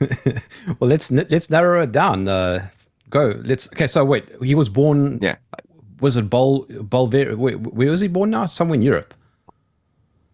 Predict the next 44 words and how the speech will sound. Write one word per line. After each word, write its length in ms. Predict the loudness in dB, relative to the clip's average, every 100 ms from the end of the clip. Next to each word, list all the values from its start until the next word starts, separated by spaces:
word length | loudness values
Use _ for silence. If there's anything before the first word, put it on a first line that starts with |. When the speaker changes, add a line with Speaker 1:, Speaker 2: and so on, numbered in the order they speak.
| _ _ _ _ _ _ _ _ _ _ _ -6
Speaker 2:
Yeah, 180 | -4 0
I, 160 | -2 0
I 80 |
mean, 140 | 2 4
I, 180 | 2 2
I 40 |
wanna 220 | 2 0
say 200 | 0 -2 -2
hu-, 120 | -4
he 100 | -4
was 120 | -4 0
a 20 |
Hungarian 400 | 2 2 2 0
Jew, 140 | 0
but 100 | 0
I 60 | 0
don't 120 | 0
think 140 | -4
he 80 | -8
was. 260 | -4 -4 -2
He 140 | -2
was 180 | 0 0
born 220 | 2 2
in, 220 | 4 4
uh, 240 | 4 2 0
Speaker 1:
Mm. 120 | 0
Speaker 2:
in, 260 | 2 2 2
uh, 360 | 0 0 -2 -4
in 280 | -2 -2 -4 -8 -4
Germany. 340 | 0 2 0
He 80 | -2
was 120 | -6
German, 520 | -2 0 0 -2 -6 -12 -8
um, 720 | -6 -6 -6 -6 -8 -10 -16 _ _ -8
Bavarian. 460 | -4 -2 -2 -2 -6
Speaker 1:
Mm. 20 |
Speaker 2:
Yeah, 240 | -6 -4
I'm 140 | -4 -2
not 140 | -2
too 100 | -4
sure 160 | -4 -2
exactly 400 | 0 -2 -2 -2
the 100 | 0
location. 840 | -2 -4 -4 -2 -2 -4 -6 -8